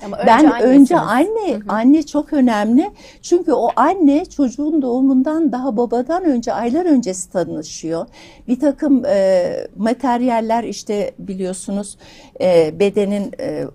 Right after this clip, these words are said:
Speaker 2: varlık sahnesine çıkması için anneden geçiyor ve duygu da, duygu da anneden geçiyor.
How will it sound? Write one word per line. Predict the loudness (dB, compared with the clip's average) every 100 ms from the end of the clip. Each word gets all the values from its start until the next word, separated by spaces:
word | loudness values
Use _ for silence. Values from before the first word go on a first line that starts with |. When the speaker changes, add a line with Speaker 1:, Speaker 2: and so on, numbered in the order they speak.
| _ _ _ _
Speaker 2:
varlık | -4 0 0 0
sahnesine | -4 -4 -2 -4 -6 -8
çıkması | -8 -8 -4 -4 -4
için | -10 -8 -10 -6
anneden | -4 -2 -2 -2 -2 -4
geçiyor | -6 -8 -8 -8 -6
ve | -6 -4
duygu | -6 -6 -8
da, | -8 -6 -2
duygu | -4 -4
da | -6 -2
anneden | 0 -2 -4 -8 -8
geçiyor. | -10 -10 -12 -12